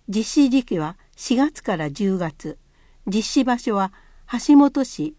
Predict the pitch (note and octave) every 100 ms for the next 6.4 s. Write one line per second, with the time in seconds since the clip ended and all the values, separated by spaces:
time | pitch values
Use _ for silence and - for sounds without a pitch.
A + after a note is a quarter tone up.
0 | - A3 A3 A3 C4 B3 - D#3+ - -
1 | - _ - C#4+ D4+ D4+ C#4+ - F3 E3+
2 | E3 F3+ G#3+ F#3+ G3+ - G3+ G#3 G#3+ G#3
3 | - C#3+ - _ - - F#3+ A#3 C4+ A3
4 | D#3 E3 - - - A#3+ C4 C4+ C4 A#3
5 | D#3 D#3 - - G3+ D4 C4+ C4+ B3 G3
6 | D3 D3 - -